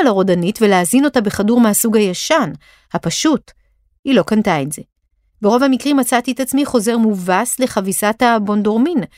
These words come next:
נותן לה את מבוקשה. השילוב הדו-תרופתי הפך את הבקרים לטרוטים מהרגיל.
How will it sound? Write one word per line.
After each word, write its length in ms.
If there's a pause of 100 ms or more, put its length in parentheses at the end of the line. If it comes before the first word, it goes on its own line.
(300)
נותן 300
לה 120
את 100
מבוקשה. 540 (1000)
השילוב 520
הדו-תרופתי 1040 (340)
הפך 260
את 80
הבקרים 520
לטרוטים 680
מהרגיל. 580